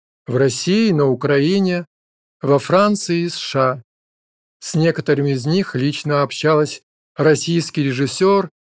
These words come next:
Тамара Эльжбета Ягжина, собирая материал для своего фильма, вышедшего в две тысячи одиннадцатом году. «Человек. Эскизы к портрету Сократа Ивановича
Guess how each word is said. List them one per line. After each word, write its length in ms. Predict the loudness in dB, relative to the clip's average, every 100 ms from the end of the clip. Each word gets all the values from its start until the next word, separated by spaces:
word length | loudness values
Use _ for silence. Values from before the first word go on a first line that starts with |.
| _
Тамара 680 | 0 2 4 4 2 -2 -6 _ _
Эльжбета 1040 | 2 2 0 -2 2 0 0 0 0 -2 -8
Ягжина, 840 | -2 0 0 0 -2 0 0 -2 -6 _ _ _ _ _
собирая 540 | -8 -2 2 2 2
материал 500 | 0 -4 -2 0 0
для 160 | 0 -4
своего 380 | -2 -2 -2 -2
фильма, 520 | -4 -4 -2 -4 -4 _ _ _
вышедшего 840 | -2 0 0 -2 -4 0 2 2 0 _ _ -10
в 60 |
две 160 | -2 -2
тысячи 400 | -2 -4 -2 0
одиннадцатом 580 | 0 0 -4 -4 -4 0
году. 500 | 0 0 -4 -4 -12 _ _ _ _ _ _ _
«Человек. 960 | -2 0 0 -2 -6 -8 -10 -20 -20 _ _ _ _ _ _ -6
Эскизы 720 | -4 -4 -2 0 0 -2 -4
к 120 | -4
портрету 640 | -2 -2 0 0 0 -2 -4
Сократа 640 | -4 -4 0 0 0 -6
Ивановича 1000 | -6 -6 -2 0 0 -2 -4 -6 -6